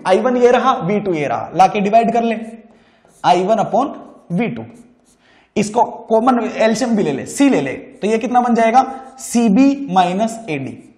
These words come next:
बताओ बनेगा कि नहीं बनेगा? सही है, ओके, ये equation number two मिल गई आपको। Equation number one कहां मिल गई थी? ये मिल गई थी,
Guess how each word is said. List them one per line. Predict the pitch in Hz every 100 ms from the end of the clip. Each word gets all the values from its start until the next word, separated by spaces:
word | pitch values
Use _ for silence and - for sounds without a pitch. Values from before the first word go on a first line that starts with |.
| _ _
बताओ | 160 196 220
बनेगा | 247 277
कि | 277
नहीं | 269
बनेगा? | 254 247 214 -
सही | - 269
है, | 285 277 - - -
ओके, | 220 202 - - -
ये | 220
equation | 226 226 - 247
number | 233 214 -
two | 277
मिल | 269 269
गई | 254 269
आपको। | 269 - 302 302 - - 202
Equation | 214 247 262
number | 254 247
one | 247 269
कहां | 247 247
मिल | 277 269
गई | 277
थी? | 277 311 285 -
ये | 202
मिल | 196 175
गई | 160 160
थी, | 156